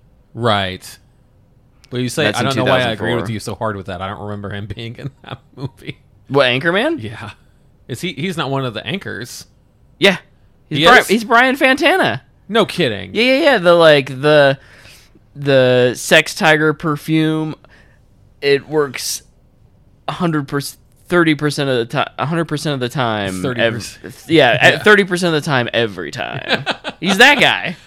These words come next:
Speaker 1: I haven't seen that in a minute. Well, now I need to go back and watch it.
Speaker 2: Mm-hmm, mm-hmm.
Speaker 1: Uh,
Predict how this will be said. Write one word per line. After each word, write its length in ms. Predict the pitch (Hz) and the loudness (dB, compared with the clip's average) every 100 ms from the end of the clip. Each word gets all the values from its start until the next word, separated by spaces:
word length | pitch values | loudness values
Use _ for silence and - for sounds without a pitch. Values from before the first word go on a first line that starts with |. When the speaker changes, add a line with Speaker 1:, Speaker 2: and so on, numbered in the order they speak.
| - _ | -20 _
Speaker 1:
I 320 | 117 120 123 - | -2 -2 -4 -8
haven't 280 | 101 85 87 | -14 -14 -16
seen 240 | 98 92 | -16 -14
that 180 | 98 95 | -12 -12
in 60 | 90 | -14
a 60 | |
minute. 600 | 95 101 101 98 98 - - _ _ - 120 | -14 -12 -10 -10 -12 -16 -20 _ _ -20 -14
Well, 100 | 110 | -10
now 100 | 120 | -6
I 60 | 120 | -6
need 120 | 107 | -8
to 80 | 98 | -12
go 140 | 101 | -12
back 160 | 95 95 | -10 -12
and 100 | 92 | -12
watch 220 | 98 95 | -14 -12
it. 120 | 98 - _ | -14 -16 _
Speaker 2:
Mm-hmm, 380 | - 92 101 101 | -14 -10 -8 -8
mm-hmm. 300 | 123 - 104 | -10 -12 -6
Speaker 1:
Uh, 440 | 131 117 104 98 | -2 -2 -4 -8